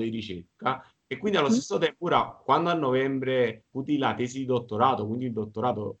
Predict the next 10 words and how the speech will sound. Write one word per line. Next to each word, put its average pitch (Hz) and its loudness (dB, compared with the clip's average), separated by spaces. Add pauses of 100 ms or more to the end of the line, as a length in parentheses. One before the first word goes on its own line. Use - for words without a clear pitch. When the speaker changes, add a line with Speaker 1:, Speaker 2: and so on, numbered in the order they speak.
(140)
Speaker 1:
finisce, 143 -4 (400)
avrai 120 6
un 131 2
altro 151 2
momento 131 -2
dove 110 -2
decidere 107 -4
che 101 -8
fare. 110 0
Insomma, 135 -2